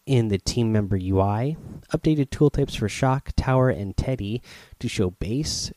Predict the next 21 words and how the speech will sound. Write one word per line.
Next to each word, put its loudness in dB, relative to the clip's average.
damage -2
for 0
the -6
abilities. -2
Fix -2
some 0
party 0
notifications -2
interfering 0
with 0
menu 4
navigation 0
when 0
using -2
a -6
controller. 0
Resolved 4
an -2
issue 0
with 0
health 0